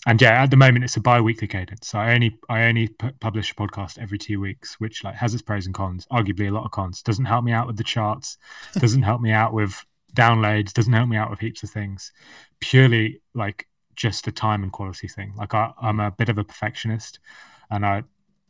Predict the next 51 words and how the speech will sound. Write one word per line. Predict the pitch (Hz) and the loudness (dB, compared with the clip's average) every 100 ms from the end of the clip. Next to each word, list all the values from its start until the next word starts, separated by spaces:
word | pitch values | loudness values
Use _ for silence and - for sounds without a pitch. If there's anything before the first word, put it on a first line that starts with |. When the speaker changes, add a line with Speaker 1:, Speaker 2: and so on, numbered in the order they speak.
| - | -8
Speaker 1:
and, | 104 98 - | -6 -4 -6
and, | 127 135 | 2 4
and, | 160 147 | 4 2
and | 165 147 | 2 0
I'm | 143 | 2
very, | 139 139 127 | 4 4 2
like, | 123 110 | -2 -2
insecure | 127 131 127 135 127 | 2 2 0 0 -2
as | 95 | -2
well. | 113 | -6
Like, | 98 95 | -6 -8
I'm | 104 | -8
conscious | - 127 127 107 - | -4 -6 -4 -8 -8
of | |
the | 113 | -10
fact | - 113 107 | -6 -6 -8
that | 110 | -8
I'm | 110 | -6
not, | 110 110 - _ _ _ _ | -4 -4 -8 _ _ _ _
you | 120 | -6
know, | 104 101 | -4 -2
I'm, | 113 113 113 - - | -2 -2 -4 -8 0
who | 135 | 2
am | 113 | 2
I? | 120 85 _ - | -2 -6 _ -12
I'm | 117 | -12
some | - 110 | -8 -6
marketer. | 110 107 - - | -4 -6 -8 -18
I'm | 98 101 | -16 -12
some | 107 | -12
dude | 101 101 98 | -8 -8 -8
with | 101 | -10
a | 95 | -10
microphone. | 101 101 - 101 92 | -10 -12 -12 -12 -10
I'm | 95 | -12
talking | - 107 - | -10 -10 -10
to | 98 | -14
people | 104 104 | -12 -14
far | - 101 | -10 -10
smarter | - 107 117 | -8 -10 -8
than | 107 | -6
me. | 104 | -6
So | 98 113 | -4 0
I | |
really | 127 139 | 4 6
wanna | 127 120 | 6 4
make | 117 | 0
sure | - 117 | -2 -4
the | 104 | -4
shows | - 104 98 | -4 -4 -4
are, | 98 | -8